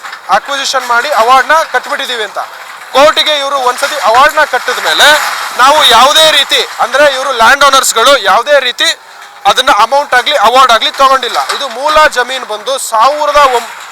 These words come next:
ಒಂಬೈನೂರ ಐವತ್ತೇಳರಲ್ಲಿ ರಿಜಿಸ್ಟರ್ ಆಗಿದೆ ಲೇಟ್ ಪುಟ್ಟಮಾದಯ್ಯನವರಿಗೆ.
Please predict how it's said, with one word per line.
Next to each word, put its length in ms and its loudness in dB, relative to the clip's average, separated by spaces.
ಒಂಬೈನೂರ 680 -2
ಐವತ್ತೇಳರಲ್ಲಿ 840 -2
ರಿಜಿಸ್ಟರ್ 560 -8
ಆಗಿದೆ 420 2
ಲೇಟ್ 260 0
ಪುಟ್ಟಮಾದಯ್ಯನವರಿಗೆ. 1160 0